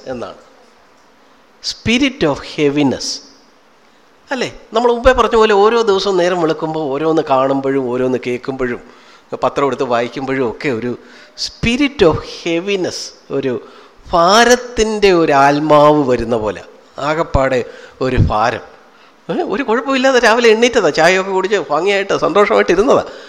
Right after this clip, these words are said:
പക്ഷേ ചില കാര്യങ്ങളെല്ലാം വന്നു കഴിഞ്ഞപ്പോൾ ഒരു spirit of heaviness. ഈ spirit of heaviness എന്തുമായി ബന്ധപ്പെട്ടു? നമ്മുടെ തന്നെ ജീവിതത്തിലെ പല കാര്യങ്ങളുമായിട്ട് ബന്ധപ്പെട്ട്,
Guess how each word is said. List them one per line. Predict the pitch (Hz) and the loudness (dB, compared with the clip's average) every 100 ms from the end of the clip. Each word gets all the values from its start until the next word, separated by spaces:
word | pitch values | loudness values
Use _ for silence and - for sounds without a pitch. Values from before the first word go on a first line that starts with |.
| - - - | -20 -20 -2
പക്ഷേ | 190 190 240 | 2 4 4
ചില | 233 226 330 | 6 4 4
കാര്യങ്ങളെല്ലാം | 294 311 311 277 269 240 | 2 2 2 2 2 2
വന്നു | 214 240 | 2 4
കഴിഞ്ഞപ്പോൾ | 202 185 190 180 | 4 2 -2 -4
ഒരു | 170 | -6
spirit | 175 - - 240 311 294 269 | -8 -12 -6 -2 -2 -2 -4
of | 226 - | -4 -4
heaviness. | 175 185 202 190 156 - - - - _ - - _ _ _ _ _ _ | -2 2 2 2 0 -4 -12 -20 -20 _ -20 -20 _ _ _ _ _ _
ഈ | 294 | 2
spirit | 311 - 294 320 320 | 2 2 2 4 2
of | 277 240 | 2 2
heaviness | 226 247 254 247 | 4 6 6 6
എന്തുമായി | 196 202 226 226 233 | 4 6 4 4 4
ബന്ധപ്പെട്ടു? | 214 208 214 220 202 196 180 - - - - - - _ - | 2 2 0 2 2 2 2 -2 -20 -20 -20 -20 -20 _ -6
നമ്മുടെ | 131 127 143 170 185 185 | 0 2 4 4 4 4
തന്നെ | 196 214 254 311 - - - | 2 4 6 4 2 -14 -16
ജീവിതത്തിലെ | 175 170 202 202 196 196 180 180 175 | -6 0 4 6 4 4 4 4 4
പല | 147 139 | 4 6
കാര്യങ്ങളുമായിട്ട് | 135 135 135 135 131 127 127 | 6 6 6 6 6 6 6
ബന്ധപ്പെട്ട്, | 123 110 104 95 - - | 4 2 0 -4 -10 -20